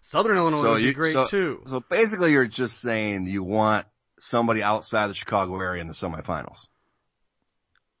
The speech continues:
Speaker 1: Yes, or have it not be C P S versus super rich school.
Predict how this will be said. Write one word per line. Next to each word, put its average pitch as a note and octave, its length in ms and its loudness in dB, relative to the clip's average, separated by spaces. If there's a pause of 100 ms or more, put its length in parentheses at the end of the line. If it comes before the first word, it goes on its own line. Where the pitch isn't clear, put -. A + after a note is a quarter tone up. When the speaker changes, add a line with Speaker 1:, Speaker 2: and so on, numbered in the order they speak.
(880)
Speaker 1:
Yes, D#3 360 0
or E3 260 2
have D3+ 140 0
it C#3+ 100 -6
not C3+ 380 2
be C#3 500 -2
C - 240 -10
P C3+ 180 -6
S C#3 200 -2
versus B2 320 -6
super B2+ 280 -8
rich A#2 200 -6
school. - 340 -20